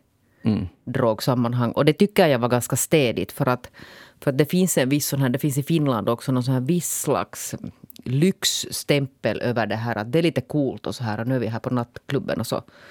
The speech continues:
Speaker 2: och så använder vi bara lite partydroger och vi är inga narkomaner.
Speaker 1: Mm.
Speaker 2: Så där som det här packet, alltså där någon annanstans som, som sitter alltså utomhus och, och, och det där använder Subutex och <clears throat> sånt här. Så det var snyggt gjort att han pekar på dem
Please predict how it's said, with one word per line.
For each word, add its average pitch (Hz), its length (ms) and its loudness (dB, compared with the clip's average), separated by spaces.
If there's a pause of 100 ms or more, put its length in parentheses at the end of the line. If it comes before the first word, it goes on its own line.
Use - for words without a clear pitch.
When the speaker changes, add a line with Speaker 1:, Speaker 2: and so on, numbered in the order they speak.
Speaker 2:
och - 260 -6
så 139 100 2
använder 117 400 0
vi 117 100 0
bara 113 180 -2
lite 113 200 -4
partydroger 113 640 -2
och 110 80 0
vi 127 80 4
är 117 80 2
inga 104 160 -2
narkomaner. 127 680 0 (380)
Speaker 1:
Mm. 98 140 0
Speaker 2:
Så - 100 -2
där 127 160 2
som 123 160 -2
det 117 80 0
här 120 140 0
packet, - 540 -4
alltså - 280 -4
där 117 180 -2
någon 120 140 0
annanstans 131 540 -2
som, 127 200 -2
som 123 200 -2
sitter 131 300 -4
alltså 120 360 -4 (380)
utomhus 135 560 0
och, - 200 -6
och, 117 220 -4
och 123 80 -6
det 120 100 -4
där 113 180 -4
använder 117 340 0
Subutex - 580 -4
och - 140 -4 (260)
<clears throat> 202 260 2
sånt 120 160 -2
här. 127 160 2 (600)
Så - 140 -4
det 135 120 2
var 143 120 2
snyggt 202 440 0
gjort 135 300 0
att 120 120 -4
han 127 120 -2
pekar 131 340 -2
på 131 140 -2
dem 123 360 0